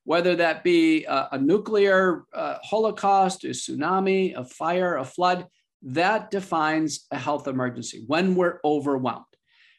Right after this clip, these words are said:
And the estimates were that was about fifteen percent of the U S, uh, h-, available hospital beds at the time. Hospitals, by the way,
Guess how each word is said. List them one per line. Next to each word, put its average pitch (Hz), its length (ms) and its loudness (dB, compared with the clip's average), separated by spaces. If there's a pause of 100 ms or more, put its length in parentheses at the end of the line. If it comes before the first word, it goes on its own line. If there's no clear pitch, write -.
(300)
And 160 720 2
the 165 200 -2
estimates 226 520 -2
were 180 260 2
that 170 180 0
was 180 140 -2
about 160 300 -2
fifteen 190 480 -4
percent 175 560 -4
of 151 180 -2
the 151 80 -2
U 156 300 0
S, 143 420 -4 (100)
uh, 127 500 -4 (140)
h-, - 100 -14 (100)
available 156 380 -2
hospital 143 500 -6
beds 127 280 -8
at 127 120 -8
the 131 80 -16
time. 127 240 -4
Hospitals, 202 640 -2
by 156 160 -2
the 143 80 -2
way, 135 260 -4